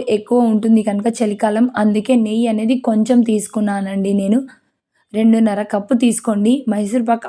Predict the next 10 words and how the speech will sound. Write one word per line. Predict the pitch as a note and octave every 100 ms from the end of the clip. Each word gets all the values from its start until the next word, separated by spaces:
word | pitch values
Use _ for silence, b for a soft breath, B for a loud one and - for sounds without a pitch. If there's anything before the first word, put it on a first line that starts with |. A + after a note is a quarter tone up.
| F#3+
అప్పుడే | - A3+ C4+ A3+
మెత్తగా | G3 - G#3+ A3+ A3+
ఉంటుందండి. | G#3 G#3 G3+ G3 G3+ C4 b b b _ _ _ _ _ _ _ _ _ _ _ _ _ A3
ఇలా | A#3 A#3
ప్లేటుకు | A3+ G#3 A3+ B3+ A#3+
వేసుకున్న | A3 - A3 G#3+
తర్వాత | G3+ G3+ G#3 B3 G#3+
గెరిటతో | G3+ G3+ - B3
ఇలా | A3 A3 G#3
ఒత్తుకోండి. | G3 F#3 A#3 A3+ G#3 G3+